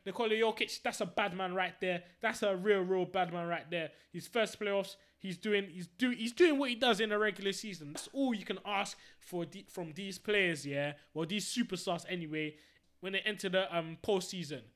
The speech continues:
Just do what you were doing in the regular season, fam. Like, you're putting up numbers anyway. So, yeah, big up, um, Nikola Jokic. Game seven, my man stepped up. Triple-double, twenty-one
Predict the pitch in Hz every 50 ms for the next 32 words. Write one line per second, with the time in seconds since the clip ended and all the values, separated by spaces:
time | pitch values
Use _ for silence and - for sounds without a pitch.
0 | _ _ _ _ _ - 453 - - 214 311 370 392 370 330 294 277 294 285 285
1 | - 330 311 285 277 269 269 370 508 381 254 214 220 214 - - 196 175 156 151
2 | 139 - 139 127 135 143 156 143 160 226 233 233 233 - - 311 285 294 - -
3 | 254 285 285 247 208 214 190 - 277 339 294 240 196 170 147 123 - - - -
4 | _ _ - 196 185 196 220 220 190 156 - - - _ _ _ _ - 254 247
5 | 233 240 226 240 - - - 202 208 208 202 202 202 196 - 226 208 202 208 220
6 | 220 208 214 - 226 202 - - - - - - - _ _ _ _ - 240 247
7 | 226 220 - 247 226 202 220 214 208 - _ _ 180 208 220 220 220 220 220 -
8 | - 240 233 - - 254 240 208 - - _ _ _ _ _ _ _ _ - -
9 | - _ _ - - - - 226 196 226 226 190 214 220 220 220 - - _ _
10 | _ - - 277 247 240 233 233 226 226